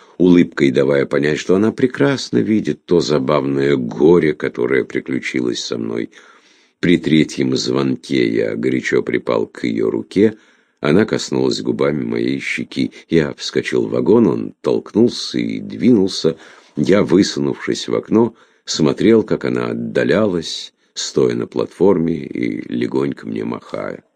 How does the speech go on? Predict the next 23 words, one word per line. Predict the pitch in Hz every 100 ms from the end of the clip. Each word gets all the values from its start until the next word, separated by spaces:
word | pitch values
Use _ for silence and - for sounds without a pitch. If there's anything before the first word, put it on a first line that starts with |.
| _ _ _ _ _ _ _ _ _ _ _ _ _ _ _ _ _ _ _ _ _ _ _ _ - _ _ _ _
В | - -
пути | 139 135 175
после | 175 151 139 - 123
того | 123 117 117
все | 98 - - 160
казалось | 104 85 101 113 95 -
мне | 71 98
трогательно. | - 58 69 71 65 - 64 64 62
И | 71
этот | 131 131 117
коротенький | - 131 151 131 113 - 82
поезд, | - 117 127 120 - - -
который | 80 82 82 78
то | - 80
еле | 76 76
тянулся, | 71 85 76 82 73 - 67
то | -
вдруг | 65 60 78 67
пускался | - 73 - 82 78 67 -
отчаянно | 71 71 - 80 71 71 67
качаться | 67 64 - 67 - 69
и | 67
греметь. | 62 60 69 73 -